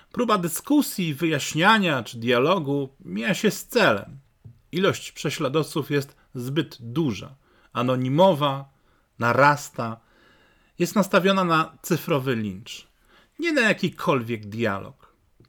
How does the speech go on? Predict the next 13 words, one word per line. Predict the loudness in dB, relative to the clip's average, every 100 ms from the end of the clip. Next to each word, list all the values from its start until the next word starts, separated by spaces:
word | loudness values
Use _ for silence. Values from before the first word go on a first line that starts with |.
| _ _ _ _ -20 -20 -20 -12
Kolejny | -2 2 4 4
dzień | 4 4 2
w | -2 -8
szkole | -6 -2 0 2
czy | 0 -4
w | -6
pracy | 0 2 2 0
to | -2
już | -6
tylko | -6 -6 -4
eskalacja. | -6 -6 -2 0 -2 -4 -14 -16 _ _ _ _ -12
Ostracyzm, | -10 4 6 6 2 -4 -4 -10 -10
odrzucenie, | -8 -6 -4 -6 0 0 2 0 -4